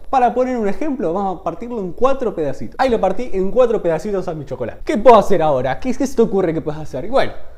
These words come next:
si, si tomás todo el chocolate, tengo todo el chocolate. Pero si tomo un pedacito de todo ese chocolate,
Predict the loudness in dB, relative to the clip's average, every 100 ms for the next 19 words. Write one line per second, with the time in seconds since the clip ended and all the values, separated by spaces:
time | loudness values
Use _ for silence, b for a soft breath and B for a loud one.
0 | b b -6 -4 -4 -6 -2 0 0 4
1 | 6 6 4 4 0 2 0 2 2 2
2 | 2 -2 -4 -2 -2 -2 -6 -12 b b
3 | b 0 2 2 0 0 0 2 2 2
4 | 2 2 0 -2 -2 -2 -2 -2 -2 -4
5 | -6 -6 -4 -6 -8 -10